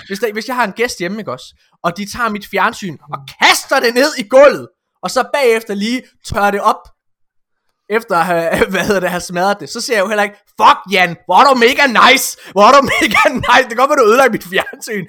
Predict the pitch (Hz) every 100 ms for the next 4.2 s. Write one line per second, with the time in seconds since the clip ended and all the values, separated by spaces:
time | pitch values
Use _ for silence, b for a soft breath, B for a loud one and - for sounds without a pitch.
0 | B B 277 208 233 269 262 - 202 247
1 | 220 185 196 208 202 170 170 165 175 -
2 | 147 143 139 139 131 135 120 - 127 107
3 | 107 104 _ - 190 214 - 151 135 110
4 | 110